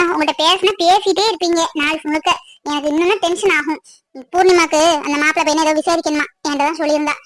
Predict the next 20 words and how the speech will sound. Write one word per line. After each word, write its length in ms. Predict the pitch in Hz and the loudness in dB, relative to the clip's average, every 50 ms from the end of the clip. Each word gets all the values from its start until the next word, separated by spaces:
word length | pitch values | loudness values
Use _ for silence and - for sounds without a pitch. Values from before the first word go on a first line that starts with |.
| - - _ - | -20 -18 _ -2
அதான் 300 | 320 302 294 330 311 - | 0 0 0 0 -4 -4
அந்த 140 | 330 320 294 | -6 -6 -4
மாப்பிள்ளை 260 | 294 294 294 294 302 | -2 -2 -2 -2 -2
பையனை 160 | 294 302 294 294 | -2 -2 -2 -2
அப்படியே 200 | 277 285 285 302 | -2 -4 -4 -4
விசாரிச்சுட்டு 380 | - 311 302 - 339 285 277 | -4 -6 -4 -4 -4 -4 -2
வரோம். 200 | 277 277 262 247 _ _ _ _ - | -4 -4 -4 -6 _ _ _ _ -6
அதுக்குன்னு 320 | - 330 320 339 440 440 403 | -4 -2 -2 0 0 2 4
கோயில் 180 | 415 403 415 | 4 4 4
திருவிழாக்கு 260 | 381 381 427 415 381 440 | 4 2 2 2 2 4
போகாம 160 | 440 427 427 | 4 4 4
இருக்க 160 | 415 415 415 | 4 4 2
மாட்டேன். 280 | 415 381 370 311 262 - _ _ - | 2 2 2 0 -2 -6 _ _ -2
கோயில் 220 | 339 330 320 302 | 0 0 0 0
திருவிழாக்கு 320 | 302 269 277 277 262 - 359 | -2 -4 -4 -6 -2 0 -2
பார்த்துட்டு 320 | 453 453 - - 453 330 277 254 - _ _ _ _ _ - | 0 0 -2 -2 0 0 0 -2 -6 _ _ _ _ _ -6
அப்படியே 380 | 320 311 285 285 302 320 330 330 339 339 | -4 -4 -2 -2 -2 -2 -2 -2 -2 -2
எல்லாம் 220 | 311 302 311 311 | 0 0 0 -2
வாங்கி 200 | 302 302 311 320 | -2 -4 -4 0
சாப்பிட்டுட்டு, 400 | - 370 453 453 494 392 359 302 | 0 0 0 0 0 0 2 2